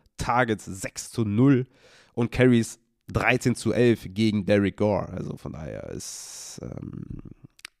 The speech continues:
ich denke, es ist sehr wahrscheinlich, dass Gore wieder in den Practice Squad zurückgeht, wenn C H wiederkommt. Ja, also ich würd sagen, Daryl Williams ist der Backup von C H. Ist Daryl Williams ein High-End-Backup wie ein Pollard? Nein.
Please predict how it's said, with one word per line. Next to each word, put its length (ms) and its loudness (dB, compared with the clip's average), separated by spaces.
ich 120 -2
denke, 300 8
es 120 4
ist 140 -6
sehr 320 2
wahrscheinlich, 440 2
dass 200 0
Gore 200 6
wieder 140 4
in 60 6
den 100 2
Practice 360 -2
Squad 260 -2
zurückgeht, 500 -4
wenn 300 4
C 340 0
H 180 2
wiederkommt. 420 -2
Ja, 40 -4
also 280 0
ich 120 4
würd 120 6
sagen, 240 6
Daryl 180 8
Williams 300 4
ist 160 -2
der 80 4
Backup 560 2
von 800 0
C 340 -2
H. 360 2
Ist 200 2
Daryl 200 8
Williams 460 4
ein 280 -2
High-End-Backup 880 4
wie 140 -2
ein 160 2
Pollard? 340 2
Nein. 340 0